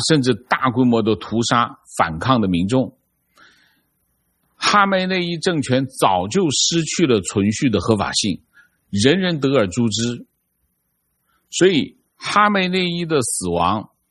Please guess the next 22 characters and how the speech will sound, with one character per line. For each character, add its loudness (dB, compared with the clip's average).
哈 0
梅 -2
内 -4
伊 0
政 2
权 0
的 6
领 2
导 2
层 -2
被 4
诛 -4
杀， 0
这 -2
是 2
令 2
人 2
高 2
兴 -4
的 -2
事 -8
情， -8